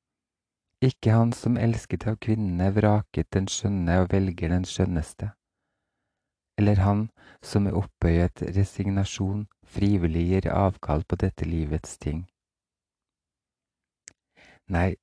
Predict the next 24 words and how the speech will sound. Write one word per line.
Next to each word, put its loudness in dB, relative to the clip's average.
den 2
sterkeste 0
er 4
han -2
som -6
alltid 0
springer -2
bakerst -2
i -2
rekken -6
og -2
taper 0
med -2
brennende 0
hjerte. -8
Den 0
sterkeste 0
er 0
han 0
som -4
uten 0
å 0
oppgi -2
hatet 0